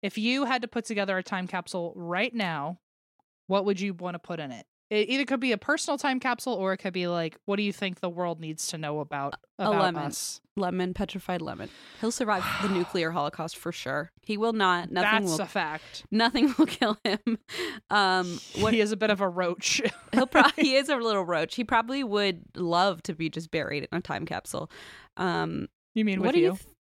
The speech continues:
Speaker 2: and maybe s-, <laughs> with me, with, um, maybe some tarot cards. I don't know. What do you think?
Speaker 1: I don't know. I have no idea.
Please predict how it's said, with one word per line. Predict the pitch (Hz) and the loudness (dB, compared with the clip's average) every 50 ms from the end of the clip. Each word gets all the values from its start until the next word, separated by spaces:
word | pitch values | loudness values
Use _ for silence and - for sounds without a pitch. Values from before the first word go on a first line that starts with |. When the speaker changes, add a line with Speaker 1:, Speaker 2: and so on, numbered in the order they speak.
| _ - | _ -2
Speaker 2:
and | 208 214 233 - | 0 0 0 0
maybe | 220 208 190 208 | -2 -2 -2 -4
s-, | - - - - | -8 -8 -8 0
<laughs> | 202 | 2
with | 240 247 - - | 2 2 2 0
me, | - 165 165 220 247 - | -2 -4 -2 0 0 0
with, | - 320 294 - _ - 262 269 - - | 0 0 0 0 _ 2 2 4 4 4
um, | 294 240 220 214 196 190 - - - - - - _ | 4 6 4 2 0 -4 -8 -12 -16 -18 -20 -10 _
maybe | - 233 247 277 | -2 0 0 0
some | - 254 262 | 0 0 0
tarot | - - 220 190 190 202 214 | 0 2 0 2 2 2 0
cards. | 220 - - 240 220 220 220 220 220 196 - | 0 0 0 2 2 2 2 0 -2 -2 -2
I | - 202 | 0 0
don't | 220 220 | 2 2
know. | 175 160 160 165 | 2 2 4 4
What | 175 190 | 4 2
do | 202 202 | 2 2
you | 196 208 | 0 -2
think? | - - 147 135 120 107 - _ _ _ _ _ _ _ _ _ _ _ _ _ _ _ _ _ _ _ _ _ _ _ _ _ _ | -4 -4 -6 -6 -6 -8 -12 _ _ _ _ _ _ _ _ _ _ _ _ _ _ _ _ _ _ _ _ _ _ _ _ _ _
Speaker 1:
I | - 196 | -10 -8
don't | 240 359 311 202 | -6 -4 -4 -4
know. | 170 160 202 294 254 147 120 - _ | -2 0 0 0 0 -2 -4 -8 _
I | - 202 | -8 -4
have | 233 269 254 | -4 -2 -2
no | 220 190 180 208 | 0 0 0 0
idea. | 233 202 165 151 120 104 113 151 160 | 0 -2 -2 -6 -10 -12 -14 -16 -16